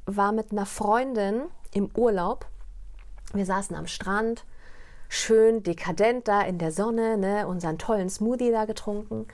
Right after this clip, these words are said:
Und dann drehe ich mich nach links und dann sehe ich einen Typen. Und, ähm, ich hab das jetzt mal als, ähm, so Brandopfer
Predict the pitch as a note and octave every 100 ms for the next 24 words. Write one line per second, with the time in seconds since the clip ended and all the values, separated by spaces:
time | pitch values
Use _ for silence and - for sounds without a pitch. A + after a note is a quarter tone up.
0 | - - - - - G3 G3 F#3+ F#3+ B3+
1 | D#4+ A3 G3+ F#3+ - - F#3 G#3+ G4+ -
2 | - - - - G3+ G3+ G3+ G3 B3 B3+
3 | - F3 F#3 - C#4 A3 A#3+ F4 - -
4 | - - - - - - G#3 G#3 G3+ G#3
5 | G#3 G#3 - G3 G3+ G3+ F#3 - G3+ -
6 | A#3 G#3+ - G#3 G3 G3 - F3+ F3 F3+
7 | - - F#3+ F#3 F3 F3 F3 - - -
8 | - - - - - - - - F#3 F#3+
9 | F3+ G#3+ - F#3 - F3+ E3